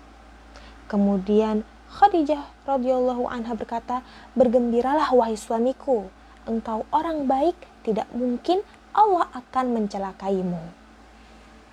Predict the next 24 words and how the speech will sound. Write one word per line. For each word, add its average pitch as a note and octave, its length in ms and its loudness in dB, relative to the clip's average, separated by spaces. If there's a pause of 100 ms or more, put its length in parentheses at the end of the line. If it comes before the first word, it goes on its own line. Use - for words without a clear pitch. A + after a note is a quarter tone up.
(320)
Khadijah F#3 480 -2
pun C4+ 160 0
menguatkan F#3+ 640 -4
hati E4 380 -2
suaminya. G3 640 0 (1300)
Saat - 320 -10
Nabi F#3+ 240 -2
Muhammad G4+ 480 -2
sallallahu D#4 480 0
alaihi C4 320 0
wasallam B3+ 480 -2
mulai A#3 240 -2
berdakwah G#3+ 480 0
secara G3+ 400 -6
sembunyi-sembunyi, F#3+ 1040 -2 (640)
Khadijah G#3+ 880 2
adalah F3+ 640 -6 (400)
orang E4+ 400 0
pertama C4 720 -6
yang F#3+ 320 -2
menyatakan G3+ 1040 -4
dirinya G3 560 0
memeluk A3+ 560 -4
Islam. F3 480 -10